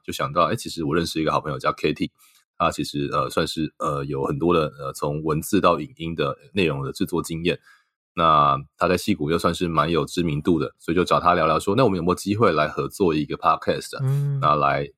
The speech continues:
Speaker 1: 也可以让我可以去有机会认识更多在矽谷的创业者和投资人，然后我们也，也试着去做一些连结。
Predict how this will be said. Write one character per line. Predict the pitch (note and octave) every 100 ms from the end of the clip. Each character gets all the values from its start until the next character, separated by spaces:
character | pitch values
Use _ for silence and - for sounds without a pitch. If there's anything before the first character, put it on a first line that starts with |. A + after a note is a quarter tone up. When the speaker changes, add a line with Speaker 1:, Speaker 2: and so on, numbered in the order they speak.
| _
Speaker 1:
也 | D3+
可 | G#2
以 |
让 | G2 G2+
我 | -
可 | F2
以 |
去 | D#2+
有 | E2
机 | C2 F2
会 | F2
认 | F2+
识 | E2 F2
更 | F2+ E2
多 | E2
在 | E2+
矽 | - F2
谷 | -
的 | C#2+
创 | - F2
业 | E2
者 | D2+ D2
和 | E2
投 | D2+ C#2
资 | E2
人， | D#2+ D2
然 | C2
后 | E2
我 | E2
们 | D2
也， | C2
也 | D2+
试 | - A2
着 | F2+
去 | - F2+
做 | F2+
一 | D#2+
些 | E2+
连 | D#2 C#2 C2+
结。 | -